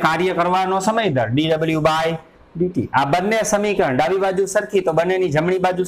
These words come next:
સરખી થાય. તેથી બંને સમીકરણ સરખાવીએ તો D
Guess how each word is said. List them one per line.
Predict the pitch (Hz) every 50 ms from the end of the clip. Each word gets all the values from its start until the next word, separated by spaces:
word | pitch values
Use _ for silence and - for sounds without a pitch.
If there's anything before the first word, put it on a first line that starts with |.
| -
સરખી | 185 175 - 190 185 185 185
થાય. | 180 175 180 - - - - - _ - _ _ _ _ - _ _ - - - - -
તેથી | 143 139 165 160 175
બંને | 185 202 208 214 202 -
સમીકરણ | 208 202 208 214 202 214 208 208 202 202
સરખાવીએ | 220 220 226 220 220 208 175 139 127 127 131 135 123 - - - - - _ -
તો | - 127
D | 127 131 160 190 202